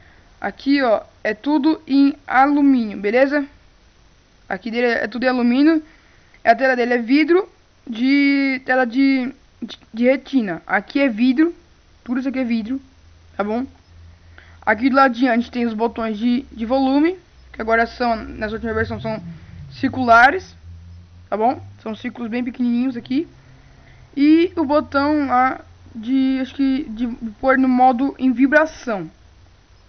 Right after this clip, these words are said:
Se ativa, ele vibra, ele vibrou aqui. Deixa eu colocar aqui no microfone pra vocês escutarem. Deixa eu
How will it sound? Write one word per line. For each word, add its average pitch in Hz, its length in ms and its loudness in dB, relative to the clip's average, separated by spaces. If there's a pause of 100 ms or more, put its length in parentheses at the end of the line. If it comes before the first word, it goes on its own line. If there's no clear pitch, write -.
(800)
Se 233 100 -2
ativa, 285 440 2
ele 269 160 2
vibra, 269 300 0
ele 220 80 -6
vibrou 226 260 -4
aqui. 254 380 -2 (1120)
Deixa - 240 -16
eu 262 80 -6
colocar 233 560 -4
aqui 208 260 -10
no 220 120 -10
microfone 208 640 -14
pra 190 180 -18
vocês 196 580 -16 (200)
escutarem. 190 880 -14
Deixa 175 200 -20 (140)
eu 185 160 -16